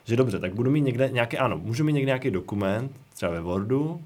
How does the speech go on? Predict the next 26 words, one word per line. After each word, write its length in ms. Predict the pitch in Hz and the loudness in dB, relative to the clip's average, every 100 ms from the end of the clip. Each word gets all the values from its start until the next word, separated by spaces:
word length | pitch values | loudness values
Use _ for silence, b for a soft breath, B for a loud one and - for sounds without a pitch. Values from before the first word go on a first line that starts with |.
| B B - | B B -4
nebo 160 | 110 | 0
to 120 | 120 131 | 4 4
je 60 | |
jedno, 240 | 127 120 120 | 4 4 2
já, 160 | 120 117 | 2 0
my 120 | 127 | -4
to 100 | 127 | 0
máme 200 | 143 110 | 2 2
tak, 180 | 92 107 | 0 -2
že 80 | 120 | 0
mám 160 | 117 | 0
jedno 220 | 113 117 123 | 0 0 -2
issue 200 | - 107 | -2 -4
na 100 | 90 | -4
GitHubu, 380 | 90 95 104 | -4 -2 -2
kterou 280 | 120 113 110 | -4 -2 -2
mám 160 | 110 107 | 0 -2
třeba 160 | 110 101 | -2 -4
pozvané 280 | 101 113 | -2 -4
jako, 220 | 110 107 - | -4 -6 -10
na, 180 | 101 104 - | -6 -6 -8
po-, 120 | - - 98 98 - | -12 -12 -10 -12 -12
eh, 80 | |
pojmenované 300 | 104 107 107 110 | -4 -2 0 -2
jako 160 | 104 | -2
roadmap, 580 | 87 82 80 98 117 143 | -4 -2 -4 2 2 2